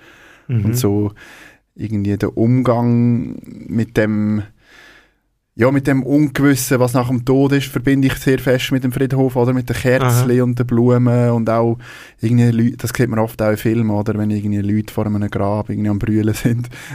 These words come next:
Speaker 2: Also jetzt, äh, eben im Film überspitzt
Speaker 1: Ja.
Speaker 2: dargestellt, aber so Emotionalität ist etwas, was ich sehr fest mit dem verbinde.
Speaker 1: Mhm.
Speaker 2: Ja.
Speaker 1: Ja, ich, was mich noch schön dunkt, ist schon auch, dass vielleicht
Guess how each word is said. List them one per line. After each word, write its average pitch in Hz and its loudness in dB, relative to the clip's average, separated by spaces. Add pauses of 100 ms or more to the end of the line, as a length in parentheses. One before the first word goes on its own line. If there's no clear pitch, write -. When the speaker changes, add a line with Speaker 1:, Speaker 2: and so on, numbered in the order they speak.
Speaker 2:
Also 113 2
jetzt, 117 0
äh, 110 2
eben 110 0
im 107 -2
Film 110 0
überspitzt 113 -2
Speaker 1:
Ja. 107 2
Speaker 2:
dargestellt, 101 -4
aber 98 -6
so - -6
Emotionalität 107 0
ist - -6
etwas, 101 -6
was 101 -2
ich 98 -4
sehr 101 -4
fest - -6
mit - -8
dem 101 -6
verbinde. 104 -6 (280)
Speaker 1:
Mhm. 143 -2 (960)
Speaker 2:
Ja. 139 4
Speaker 1:
Ja, 165 -6 (120)
ich, 151 -8 (260)
was 135 -6
mich 147 0
noch 147 -2
schön 135 -4
dunkt, 127 -4
ist 131 -2
schon 143 0
auch, 131 0
dass 123 -6
vielleicht 120 -6